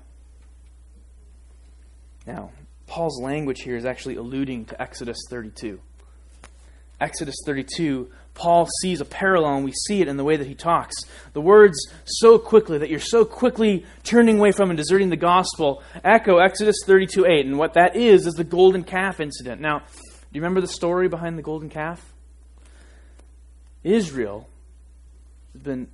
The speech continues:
saved and delivered from Egypt. They're, they're brought into the wilderness, and there at Mount Sinai, God graciously covenants with them and promises to be their God and gives them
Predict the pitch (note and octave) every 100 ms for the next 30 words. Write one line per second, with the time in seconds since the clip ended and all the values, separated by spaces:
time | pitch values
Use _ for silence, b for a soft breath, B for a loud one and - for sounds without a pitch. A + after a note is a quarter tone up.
0 | - - - F3+ F3+ F#3+ F#3+ D#3 D3 C3+
1 | D#3 E3 E3 D#3 D3+ C#3+ A#2+ C3 C3 B2
2 | C#3 D3+ F#3+ F3+ D#3+ D#3+ D3+ D3 - b
3 | b b C#3 D#3 F3 G3 F3+ C#3 D3 -
4 | F#3+ F#3+ F#3 D#3 E3 D#3+ F3+ F#3+ F#3 b
5 | b C3+ F3 F#3+ G#3+ - F#3+ F#3+ - F#3
6 | F#3 G#3 - F3+ F3 F3 D#3+ E3+ - b
7 | b b b C#3+ F#3+ F#3 G3+ G3 - D#3
8 | G3 G3 F3+ G3+ G3+ E3+ F3 G#3 E3+ G#3+
9 | G3+